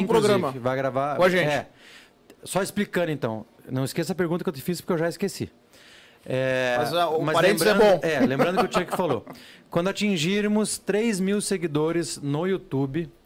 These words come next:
Speaker 2: será sorteado entre os três mil seguidores, tá certo? Uma pescaria na Amazônia, com tudo incluso, tá certo? Nessa pescaria, o Podpesc estará presente, ok?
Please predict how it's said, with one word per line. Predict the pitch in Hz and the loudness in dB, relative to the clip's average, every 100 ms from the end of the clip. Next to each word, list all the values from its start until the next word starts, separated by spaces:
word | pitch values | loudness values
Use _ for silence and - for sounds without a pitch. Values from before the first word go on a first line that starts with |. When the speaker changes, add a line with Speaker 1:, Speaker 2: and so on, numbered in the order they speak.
| - - - | -20 -20 -16
Speaker 2:
será | - 147 160 | -4 -2 -2
sorteado | 165 202 202 - 170 131 107 98 - - | 0 -2 -2 -2 -2 -2 -4 -12 -20 -20
entre | - 139 151 151 | -6 -4 -4 -2
os | 135 - | -4 -4
três | 175 196 208 170 | -2 0 0 0
mil | 175 | -2
seguidores, | 180 165 139 120 117 131 160 - - - _ _ | -2 -4 -4 -2 -2 -2 -4 -6 -10 -14 _ _
tá | 113 | -8
certo? | - 135 156 - | -4 -4 -4 -8
Uma | 143 151 | -6 -4
pescaria | 156 147 - 131 127 139 156 - _ _ | -4 -4 -4 -4 -2 -2 -4 -8 _ _
na | 123 120 | -8 -6
Amazônia, | 123 120 104 110 120 147 156 - - _ | -4 -4 -4 -6 -4 -6 -8 -16 -20 _
com | 143 139 | -8 -6
tudo | - 208 | -4 -2
incluso, | 202 - 139 147 147 190 - _ - _ _ | -4 -2 -2 -2 -2 -6 -8 _ -20 _ _
tá | - | -14
certo? | 104 123 139 - - - - | -8 -4 -4 -8 -20 -20 -12
Nessa | 131 147 202 - | -4 -2 0 -2
pescaria, | 185 180 - 165 131 127 120 113 - | -2 -4 -2 -2 -2 0 -2 -4 -10
o | 151 156 180 - - | -6 -4 -4 -6 -6
Podpesc | 143 120 143 131 - 117 | -4 -2 -2 -2 -4 -10
estará | - 120 117 | -4 -2 -2
presente, | 117 101 110 139 - _ _ _ _ _ _ _ _ _ | -4 -6 -6 -8 -12 _ _ _ _ _ _ _ _ _
ok? | 107 - 131 180 | -16 -4 -4 -4